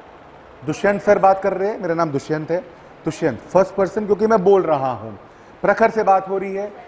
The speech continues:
ये सेक-, क्योंकि ये सुन रहा है। मैं बात कर रहा हूँ रिया के बारे में कि रिया मेरे से पहले भी पढ़ चुकी है, ठीक है। ये कौन सी हुई? थर्ड पर्सन। कितनी रिया है मेरे पास? सिर्फ एक रिया है मेरे पास। बोलो हाँ या ना?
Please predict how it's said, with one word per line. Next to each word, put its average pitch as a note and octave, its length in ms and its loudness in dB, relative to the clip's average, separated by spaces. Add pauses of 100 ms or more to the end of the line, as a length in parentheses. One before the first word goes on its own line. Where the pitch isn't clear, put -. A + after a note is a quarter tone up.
(240)
ये F3 60 -2
सेक-, F3+ 260 -6
क्योंकि G3 200 -2
ये D#3 80 4
सुन F3 220 -6
रहा F3 240 4
है। F3+ 200 -2 (320)
मैं F#3 140 -2
बात F#3+ 240 4
कर G#3 80 -4
रहा B3 100 4
हूँ G3 100 2
रिया F#3 260 2
के F#3+ 160 -4
बारे D#3+ 260 0
में F#3+ 220 -6 (320)
कि G#3+ 100 -2
रिया G3 300 4
मेरे F#3 180 -2
से A3+ 120 -2
पहले F3+ 300 2
भी A3+ 100 -2
पढ़ G3 220 2
चुकी C3+ 380 -6
है, C3+ 160 -10 (1080)
ठीक E3 180 -2
है। A#3+ 180 2
ये G3 60 -4
कौन G3+ 200 -2
सी A3 140 -4
हुई? A#3+ 260 2 (380)
थर्ड D3+ 220 2
पर्सन। D#3+ 380 -2 (380)
कितनी A3+ 300 0
रिया A#3 240 6
है A#3 80 4
मेरे A3 200 4
पास? A3 280 2
सिर्फ A3 320 -2
एक G3 200 0
रिया C#3+ 260 0
है D3 100 -2
मेरे D3+ 220 -4
पास। D#3 320 -4 (280)
बोलो E3 160 2
हाँ E3+ 140 4
या F3 100 2
ना? F#3+ 180 -2